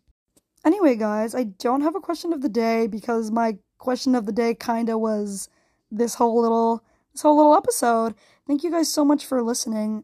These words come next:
I got five thousand listens on my last episode, guys, and I know that doesn't sound like that much, but to me it is, and I'm just really happy and I'm really excited. So I just wanna say thank you to everybody who came and listened to the whole thing and, like,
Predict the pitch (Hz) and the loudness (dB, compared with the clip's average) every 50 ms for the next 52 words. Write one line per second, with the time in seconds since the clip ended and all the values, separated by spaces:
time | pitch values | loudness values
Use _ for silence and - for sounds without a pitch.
0 | - - 262 269 302 320 311 311 - _ _ - - - 359 - - - - - | -2 2 4 4 4 4 2 0 -4 _ _ -14 -6 -6 -6 -6 -6 -14 -16 -8
1 | - 254 269 294 311 302 - - - 262 277 285 294 269 254 277 277 - 277 269 | -6 -4 0 2 0 0 0 0 0 0 2 4 4 4 4 2 2 2 2 2
2 | 254 - - - - - - - - 262 254 269 269 262 240 240 254 285 285 - | 2 0 -2 -18 -20 -20 -8 -2 0 4 4 4 4 4 4 2 2 2 2 -2
3 | 262 233 269 - 247 233 214 226 214 220 214 220 208 - 269 262 269 269 269 262 | -6 -4 -2 -2 -2 0 0 -2 -2 -2 -2 -4 -4 0 2 2 4 6 6 6
4 | 285 302 392 415 330 311 311 294 330 311 294 - - - 226 226 233 240 240 240 | 6 4 2 -2 0 0 0 2 2 0 0 -2 -4 -4 -2 -2 -2 -2 -2 -4
5 | 233 - - 220 208 226 233 254 240 233 240 262 254 - - - - - _ - | -4 -6 -8 -8 -6 -6 -4 -4 -2 0 -2 -2 -2 -6 -16 -18 -20 -14 _ 0
6 | 277 269 - - 294 262 247 262 277 302 311 - 233 233 240 262 294 302 269 - | 0 2 2 4 2 4 6 8 8 8 6 6 2 0 2 2 2 2 0 -2
7 | - 269 277 285 294 294 285 277 339 294 277 311 330 330 269 277 302 - 294 285 | -4 0 0 2 2 2 2 2 -2 -2 -2 -2 0 2 2 2 2 2 2 2
8 | 277 262 254 277 285 294 262 - 269 254 254 262 233 - - 262 247 240 240 226 | 2 2 2 2 0 0 0 0 0 2 2 0 0 0 0 2 2 2 2 0
9 | - - - - - - 269 285 277 277 311 320 311 311 - 311 302 - 277 269 | -4 -12 -20 -12 -2 2 2 2 2 4 2 2 2 4 2 0 0 2 2 2
10 | 262 285 - 277 277 285 247 277 262 262 247 240 - 240 214 - 277 277 269 240 | 2 0 0 0 0 2 0 0 0 0 -2 -2 -6 -8 -6 0 2 2 2 2
11 | 220 202 202 - 247 254 247 269 269 - 262 247 - 240 247 233 247 254 247 - | 2 -2 -4 -2 -2 0 0 0 0 2 0 0 0 -2 -2 0 0 -2 0 2
12 | 269 262 233 220 214 196 _ - - _ _ - 254 262 254 247 240 - - | 2 2 2 0 -2 -4 _ -18 -20 _ _ 2 4 4 6 4 2 0 -6